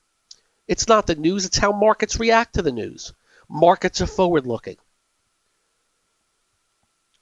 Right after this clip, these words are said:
So we're not going past our, what our headlights go to, but darn good advanced decline day today.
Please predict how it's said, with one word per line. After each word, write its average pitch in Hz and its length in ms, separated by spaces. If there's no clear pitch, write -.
So 196 140
we're 214 160
not 226 180
going 208 280
past 190 480
our, 165 260
what 160 140
our 143 80
headlights 170 720
go 175 200
to, 214 280
but - 220
darn 208 240
good 196 240
advanced 165 400
decline 156 400
day 135 160
today. 131 340